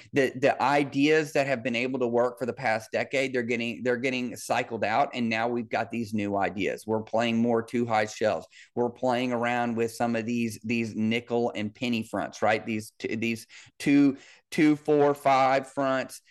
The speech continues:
and, and defensive structures and these five one defensive structures. And people are kind of playing around with playing these, these light box and how can we do this? And so that's kind of what, what we're going to be talking about today.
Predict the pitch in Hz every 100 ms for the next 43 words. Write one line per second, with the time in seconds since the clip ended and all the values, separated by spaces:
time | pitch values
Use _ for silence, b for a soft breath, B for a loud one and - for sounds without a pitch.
0 | B 120 117 127 117 120 110 135 135 135
1 | 131 131 123 - 127 127 - 127 123 -
2 | 117 117 110 - 123 120 117 117 120 120
3 | 113 110 113 113 87 - 104 - 98 92
4 | 104 135 131 139 135 131 110 - 120 123
5 | 113 117 131 131 123 113 110 127 120 120
6 | 110 120 113 - 120 123 104 107 117 117
7 | 110 113 110 - 117 120 127 135 131 123
8 | 120 123 104 - 110 117 120 147 - -
9 | 147 127 123 123 127 123 123 120 117 117
10 | 107 - 107 117 113 104 101 - 120 117
11 | -